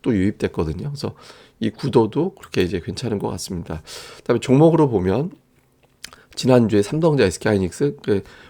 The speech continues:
원투가 자-, 저-, 전기 전-, 반도체와 이 차 전지, 그러니까 이쪽에 집중적으로 들어왔거든요. 그래서, 어, 반도체 쪽만 거의 한 오천억 원 가까이 자금이 들어왔잖아요. 그래서 전체 매수의 한 육칠십 퍼센트는 반도체 대형주에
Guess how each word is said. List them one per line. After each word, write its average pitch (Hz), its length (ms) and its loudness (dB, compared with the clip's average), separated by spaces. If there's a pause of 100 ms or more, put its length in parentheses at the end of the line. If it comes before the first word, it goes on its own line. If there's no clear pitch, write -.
원투가 139 760 0 (120)
자-, 120 180 -6 (120)
저-, - 120 -18 (280)
전기 123 360 2
전-, 120 260 2
반도체와 120 760 0
이 110 140 -4
차 135 160 -2
전지, 95 400 -2 (240)
그러니까 98 220 -2
이쪽에 131 300 0
집중적으로 107 520 0
들어왔거든요. 90 640 -4
그래서, 113 220 -8 (440)
어, 98 280 -2
반도체 143 420 0
쪽만 110 320 0
거의 104 220 0
한 110 120 -2
오천억 113 420 2
원 123 120 2
가까이 90 500 -2 (440)
자금이 104 360 0
들어왔잖아요. 87 600 -4
그래서 98 200 -6
전체 98 380 -2
매수의 98 380 -2
한 92 120 -2
육칠십 - 360 -2
퍼센트는 101 540 -2 (380)
반도체 113 420 -2
대형주에 101 540 0